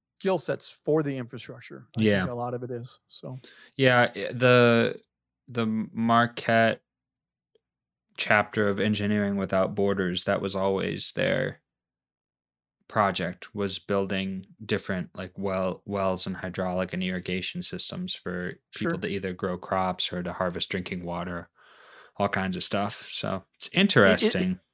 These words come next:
Speaker 1: it, it is because, uh, you mentioned it earlier. We take that for granted. I mean, you walk up to the faucet, turn it on, and water comes out. I, I mean,
Speaker 2: Yeah.
Speaker 1: you don't, <laughs> that's all you gotta do.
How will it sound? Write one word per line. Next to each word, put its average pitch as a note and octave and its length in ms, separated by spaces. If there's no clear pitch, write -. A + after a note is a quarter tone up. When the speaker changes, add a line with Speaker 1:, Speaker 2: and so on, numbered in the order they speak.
Speaker 1:
it, A3 160
it G#3+ 180
is G#3+ 240
because, C3+ 360
uh, D#3 80
you E3 260
mentioned D#3 400
it B2 80
earlier. C3+ 340
We C#3+ 220
take D#3 220
that - 180
for B2 100
granted. B2+ 400
I A#2 40
mean, B2+ 140
you C#3+ 100
walk C#3 220
up C#3 80
to C3 80
the A#2 60
faucet, C#3 340
turn C3+ 140
it C3 80
on, C3 160
and B2+ 80
water A#2+ 200
comes A#2 200
out. A2+ 180
I, C#3 40
I C3+ 60
mean, B2+ 160
Speaker 2:
Yeah. B2 80
Speaker 1:
you C3+ 60
don't, C#3 140
<laughs> - 340
that's - 220
all F#3+ 100
you E3 60
gotta D#3 180
do. D3+ 280